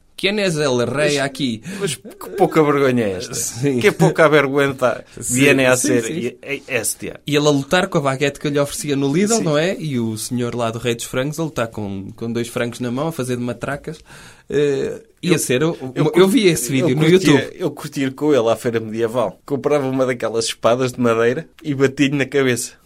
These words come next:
Speaker 2: E ele, e via qual era a reação dele, não é?
Speaker 1: Podia ser.
Speaker 2: Não é? Já viu ir com ele a Santa Maria da Feira, à viagem medieval?
Speaker 1: Aham.
Speaker 2: Toda a gente a olhar para si, "Está mesmo aqui um rei." Ele, "Eu vou invadir esta merda toda." Porque os espanhóis falam mal, não é?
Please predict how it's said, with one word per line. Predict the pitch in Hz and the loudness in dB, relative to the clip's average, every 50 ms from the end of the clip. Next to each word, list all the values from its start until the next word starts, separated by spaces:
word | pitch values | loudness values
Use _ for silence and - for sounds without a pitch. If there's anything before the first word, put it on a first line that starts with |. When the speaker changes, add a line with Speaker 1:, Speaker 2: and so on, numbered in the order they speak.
| _ _ 113 107 | _ _ -20 -10
Speaker 2:
E | - 113 110 | -6 -2 0
ele, | 110 113 113 117 120 - 131 | 0 2 2 0 0 -2 -4
e | |
via | 117 113 123 123 123 120 | -4 2 4 4 4 2
qual | 123 - 123 120 | 2 2 4 4
era | 120 120 120 | 6 4 4
a | 110 | 2
reação | 110 120 117 113 - - 135 123 | 2 0 0 0 0 -2 -4 -4
dele, | 113 113 107 107 - _ _ _ _ _ _ | -2 -2 -4 -4 -6 _ _ _ _ _ _
não | 101 92 | -14 -14
é? | 90 - - _ _ _ _ | -14 -14 -18 _ _ _ _
Speaker 1:
Podia | - 120 110 101 92 | -10 -6 -6 -6 -6
ser. | - - 110 95 85 - - _ _ _ - - - - - - | -4 -4 -6 -6 -6 -10 -18 _ _ _ -20 -20 -20 -20 -18 -14
Speaker 2:
Não | 120 117 117 | -8 -6 -4
é? | 110 107 90 - | -4 -4 -6 -6
Já | 123 120 127 127 | -4 0 0 0
viu | 123 123 135 131 117 113 110 | 0 0 -2 -2 -2 -2 0
ir | 117 120 117 | -2 -2 -2
com | 120 - 127 | -2 0 0
ele | 120 113 113 | 0 2 2
a | 110 80 - | 0 -2 -2
Santa | - - 120 104 120 | -2 -4 0 0 0
Maria | 113 113 110 113 113 | 0 0 0 0 0
da | 110 110 | 0 -2
Feira, | 104 - 131 110 98 95 85 - - | -2 0 0 0 0 -2 -4 -6 -4
à | 104 101 | -4 -4
viagem | 98 110 120 110 110 110 117 | -2 0 -2 -2 -2 -2 -4
medieval? | 113 110 104 107 110 101 104 120 113 87 - - | -4 -4 -2 -2 -2 0 2 0 0 0 -2 -6
Speaker 1:
Aham. | 113 113 110 113 123 147 156 170 _ _ - _ - | -6 -6 -4 -4 -4 -6 -6 -10 _ _ -20 _ -8
Speaker 2:
Toda | _ 120 110 110 | _ -4 -2 -2
a | 113 | -2
gente | 107 120 113 107 | -2 -4 0 0
a | 123 | 2
olhar | 113 113 110 | 2 2 0
para | 107 - 110 101 | 0 -2 -6 -6
si, | - - 165 185 | -6 -8 -12 -14
"Está | 196 - 127 110 | -8 -6 -6 -6
mesmo | 110 113 113 120 120 | -6 -6 -8 -8 -10
aqui | 117 123 - 135 | -10 -10 -8 -8
um | 131 123 | -8 -6
rei." | 120 127 117 110 107 - _ - - | -4 -4 -6 -6 -6 -12 _ -18 -10
Ele, | 87 107 104 92 85 - - _ _ _ _ | -6 -6 -6 -6 -8 -12 -18 _ _ _ _
"Eu | - 113 127 | -6 -4 0
vou | 139 156 | 0 0
invadir | 165 165 156 147 151 156 165 165 | 0 0 0 0 0 2 2 2
esta | 160 151 151 - 156 147 | 2 0 0 -2 -4 -2
merda | 147 151 151 151 143 143 135 135 131 | 0 2 2 2 2 2 -2 -2 -4
toda." | - 143 147 147 131 117 107 95 87 - - - - - _ _ | -2 0 2 2 2 2 2 -2 -4 -6 -10 -16 -20 -20 _ _
Porque | - - - | -14 -10 -8
os | - | -6
espanhóis | - - 139 131 147 143 - | -4 -2 0 0 0 -2 -2
falam | - 165 160 151 139 | 0 2 2 2 4
mal, | 131 127 123 117 101 | 4 2 2 2 2
não | 92 98 107 | 0 -4 -4
é? | 110 123 | -4 -6